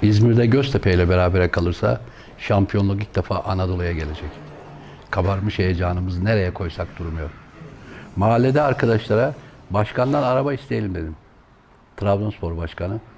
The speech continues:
un fabrikası sahibi Şamil Ekinci. Gülbahar'dan Aga Mesut, Faruz'dan Üveyiz ve ben. Taksiyle fabrikaya gittik. Başkanın odasına girdik. "Taraftarlar olarak otobüs istiyoruz. Maça gideceğiz." dedik. Yumuşak huylu, çok tatlı bir adam.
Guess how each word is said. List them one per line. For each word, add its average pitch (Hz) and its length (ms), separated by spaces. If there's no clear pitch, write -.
un 117 120
fabrikası - 500
sahibi 85 320
Şamil 82 360
Ekinci. 78 340
Gülbahar'dan 85 640
Aga 85 200
Mesut, 82 300
Faruz'dan 87 460
Üveyiz 85 360
ve 80 140
ben. 78 140
Taksiyle 92 440
fabrikaya 80 460
gittik. 87 300
Başkanın 85 420
odasına 85 420
girdik. 78 300
"Taraftarlar 139 600
olarak 127 340
otobüs 123 280
istiyoruz. 80 420
Maça 87 220
gideceğiz." 78 400
dedik. 71 180
Yumuşak 92 480
huylu, 76 200
çok - 260
tatlı 85 300
bir 80 60
adam. 76 240